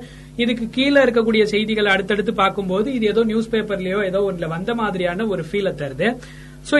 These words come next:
இந்த செய்தி எவ்வளவு தூரத்துக்கு உண்மை அப்படின்னு கேட்டீங்கன்னா இது ஓரளவுக்கு உண்மையான ஒரு செய்தி.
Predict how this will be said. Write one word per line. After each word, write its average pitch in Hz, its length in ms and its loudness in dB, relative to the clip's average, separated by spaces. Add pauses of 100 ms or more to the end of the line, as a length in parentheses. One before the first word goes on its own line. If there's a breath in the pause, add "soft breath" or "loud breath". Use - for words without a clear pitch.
இந்த 262 140 10
செய்தி 285 420 6
எவ்வளவு 269 260 8
தூரத்துக்கு 233 400 2
உண்மை 247 340 2
அப்படின்னு 196 420 0
கேட்டீங்கன்னா 185 500 0 (260)
இது 254 180 2
ஓரளவுக்கு 226 640 4
உண்மையான 226 460 4
ஒரு 170 180 0 (100)
செய்தி. 175 320 0